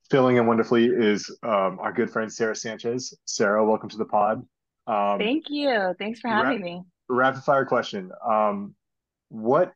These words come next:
Speaker 1: is your favorite holiday?
Speaker 2: Ooh, my favorite holiday is my birthday.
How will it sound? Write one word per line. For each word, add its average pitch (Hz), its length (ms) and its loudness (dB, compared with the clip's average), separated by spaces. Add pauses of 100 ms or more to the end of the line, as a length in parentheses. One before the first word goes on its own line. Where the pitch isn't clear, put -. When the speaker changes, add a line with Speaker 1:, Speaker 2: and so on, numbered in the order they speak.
Speaker 1:
is 127 440 0
your 110 160 -8
favorite 113 320 -4
holiday? 98 340 0 (1500)
Speaker 2:
Ooh, 180 440 -4
my 180 160 -2
favorite 202 320 0
holiday 196 880 0
is 180 480 -2
my 196 120 -4
birthday. 185 420 -2